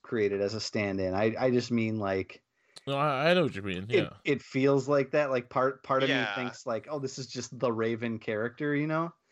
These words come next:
Speaker 3: Right,
Speaker 1: But
Speaker 3: right.
Speaker 1: it would, it would be
Speaker 2: I mean,
Speaker 1: easy to just make her another Raven, and,
Speaker 2: but
Speaker 1: and
Speaker 2: also
Speaker 1: she's
Speaker 2: in,
Speaker 1: not.
Speaker 2: in, in some ways, isn't Roundhouse sort of the Beast Boy character?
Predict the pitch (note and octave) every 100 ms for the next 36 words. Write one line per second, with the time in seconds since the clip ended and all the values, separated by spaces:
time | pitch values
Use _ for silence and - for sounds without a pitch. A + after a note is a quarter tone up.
0 | _ _ C#3 D3 B2 E3+ C#3+ A2+ F#2 D3
1 | C#3 B2 - C#3 C3 F#3+ G3 F3 C#3+ C3+
2 | B2 B2 A#2 C3+ D3 C#3+ A#2+ A2+ G#2+ G#2
3 | G#2+ A2+ G#2 F#2 F#2+ - G#2+ G#2 G2+ G2
4 | - - - F3+ F#3 F#3 E3 B2 A2 F2+
5 | - _ C#3+ D3 C#3 B2+ D3+ C3+ B2+ A#2+
6 | A#2+ A2+ - C3 A#2+ B2 A#2+ A#2 A#2+ A#2
7 | A#2+ A#2+ - B2 A2+ G2+ F2 G#2+ - C3+
8 | C#3 D3+ C#3 C#3+ - D#3